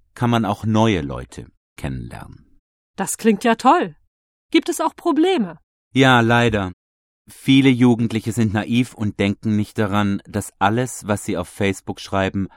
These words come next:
Speaker 1: auch von fremden Menschen gelesen werden kann. Auch Cybermobbing wird ein immer größeres Problem.
Speaker 2: Und was können Jugendliche tun, damit das nicht passiert?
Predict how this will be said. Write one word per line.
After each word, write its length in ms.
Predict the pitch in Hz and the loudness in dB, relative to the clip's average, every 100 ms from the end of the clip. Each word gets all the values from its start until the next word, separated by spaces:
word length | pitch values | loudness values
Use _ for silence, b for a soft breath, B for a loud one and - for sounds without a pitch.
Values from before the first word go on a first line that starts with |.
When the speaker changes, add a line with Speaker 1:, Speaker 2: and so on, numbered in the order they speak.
| b | b
Speaker 1:
auch 200 | 98 95 | -4 -4
von 180 | - 98 | -4 -8
fremden 520 | - 95 98 - 98 | -4 -2 -2 -2 -2
Menschen 520 | 90 90 - 95 87 - | 0 -4 -6 -6 -6 -8
gelesen 480 | 98 87 90 101 80 | -6 -2 -2 -2 -4
werden 320 | 73 76 - | -6 -8 -10
kann. 320 | 71 67 - _ _ _ _ 98 | -12 -12 -16 _ _ _ _ -2
Auch 180 | 101 | -2
Cybermobbing 1080 | - - 104 101 104 101 101 98 82 78 67 _ _ | -2 2 4 4 2 2 2 0 -2 -2 -8 _ _
wird 500 | 87 90 78 - - | -2 -2 -2 -12 -14
ein 160 | - 87 | -8 -6
immer 180 | 82 78 | -4 -6
größeres 540 | - 76 - 69 - | -6 -8 -8 -16 -18
Problem. 500 | - - - 67 - _ _ _ _ _ _ - | -20 -20 -20 -20 -20 _ _ _ _ _ _ -2
Speaker 2:
Und 280 | 247 220 269 | 0 2 4
was 260 | 311 - | 2 0
können 320 | - 294 285 | -4 0 0
Jugendliche 500 | 254 254 247 269 277 | 0 -2 -4 -6 -8
tun, 500 | - 226 202 220 247 - _ - | -4 -4 2 2 2 -4 _ -6
damit 260 | 220 240 269 | 0 0 0
das 160 | 254 | -2
nicht 240 | 220 - - | -2 -2 -6
passiert? 580 | 240 - 349 185 - | -6 -2 -2 -4 -14